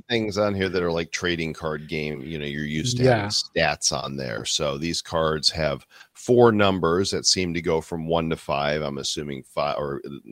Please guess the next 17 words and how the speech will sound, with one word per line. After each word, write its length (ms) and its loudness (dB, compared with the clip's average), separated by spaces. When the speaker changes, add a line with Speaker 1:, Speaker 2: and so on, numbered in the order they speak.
Speaker 1:
this 220 -4
one 100 -2
has 180 -2
six, 380 4
that 240 0
there's, 400 -4
you 100 -2
know, 260 -8
high 260 4
skills 720 0
and 140 -6
low 240 0
skills 420 -2
in 100 -8
different 340 -6
areas. 560 -2
So, 420 -2